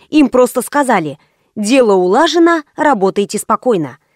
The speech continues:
Но за ломберный столик Константин больше не садился, потому что Диму убили. «Степан тут ни при чем», толдычил Костя, терзая парик. «Но мне Анжела сказала».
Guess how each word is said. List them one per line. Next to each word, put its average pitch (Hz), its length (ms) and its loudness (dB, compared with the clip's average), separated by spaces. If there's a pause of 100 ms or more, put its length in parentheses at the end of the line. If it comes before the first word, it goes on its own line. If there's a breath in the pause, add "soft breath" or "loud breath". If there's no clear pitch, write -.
(380)
Но 269 260 4
за 240 220 2
ломберный 208 640 2
столик 285 600 0
Константин 277 720 2
больше 214 340 0
не 226 120 0
садился, 262 540 -2 (320)
потому 233 340 2
что 226 180 0
Диму 202 380 2
убили. 208 440 -2 (1000)
«Степан 214 720 -2
тут 180 220 -8
ни 208 120 2
при 226 220 -2
чем», 196 420 -2 (320)
толдычил 240 600 0
Костя, 302 420 -2
терзая 190 500 -2
парик. 196 460 -4 (460)
«Но 311 200 4
мне 294 280 4
Анжела 277 480 0
сказала». 233 580 0